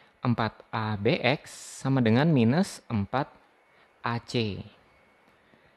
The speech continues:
Nah, dengan bentuk seperti ini, kita akan membentuk persamaan pada ruas kirinya supaya menjadi kuadrat sempurna. Jadi, bagaimana caranya? Yaitu dengan menambahkan B kuadrat.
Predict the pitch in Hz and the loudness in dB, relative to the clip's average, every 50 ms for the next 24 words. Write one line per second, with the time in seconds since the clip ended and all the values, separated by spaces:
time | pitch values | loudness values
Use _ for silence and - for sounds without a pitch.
0 | _ _ - 110 101 101 113 135 185 202 190 208 196 202 196 190 - 160 - - | _ _ -6 -2 0 2 4 6 4 6 6 4 4 4 2 -2 -6 -6 -6 -6
1 | - - 196 190 175 139 151 180 202 - - - - - - 185 - 175 151 - | -4 -2 0 2 4 4 4 4 2 0 -4 -12 -12 -8 -8 -8 -6 -6 -8 -6
2 | - 180 190 196 175 151 139 120 110 98 101 98 - 165 - - _ _ _ _ | -4 -2 0 2 4 4 4 2 2 2 0 0 0 -2 -4 -4 _ _ _ _
3 | - 175 - 175 - 147 135 127 123 123 120 120 117 117 110 107 107 107 107 - | -2 0 0 2 2 2 4 4 4 4 2 2 2 2 2 2 2 2 0 -4
4 | - 113 101 98 95 92 101 127 151 170 185 - - - - - - - - 156 | -6 -4 -2 -2 2 2 4 4 4 2 0 -2 -6 -20 -20 -20 -18 -6 -4 -4
5 | 151 - 117 107 107 120 139 135 113 98 90 87 98 117 120 - - - 104 92 | -4 -2 -2 0 0 2 4 6 6 4 4 2 0 -2 -2 -4 -4 -4 -4 -2
6 | 90 90 104 107 - - - _ _ _ - - 120 117 - 151 143 156 147 123 | -2 -2 -2 -2 -2 -4 -12 _ _ _ -2 0 0 2 2 2 2 2 2 2
7 | 120 - 110 - - _ _ _ _ _ _ _ _ _ - _ _ - 107 113 | 0 -2 -8 -12 -16 _ _ _ _ _ _ _ _ _ -20 _ _ -8 -4 -2
8 | 139 165 175 156 131 120 123 120 120 117 117 113 - 117 101 101 101 110 131 160 | 0 0 2 2 4 4 6 4 6 4 2 2 0 -2 0 2 2 2 2 2
9 | 170 139 110 104 - - 151 143 - 95 98 110 135 156 156 135 127 117 110 110 | 0 0 -2 -4 -2 -4 -4 0 2 4 4 4 4 4 4 4 4 4 4 4
10 | 110 104 95 98 - - 151 160 160 165 160 147 127 143 143 147 143 - - 151 | 2 2 0 -2 -2 -2 -2 0 2 2 2 2 2 2 2 2 0 -2 -4 -2
11 | 156 151 151 160 139 117 | -2 0 0 0 -2 -2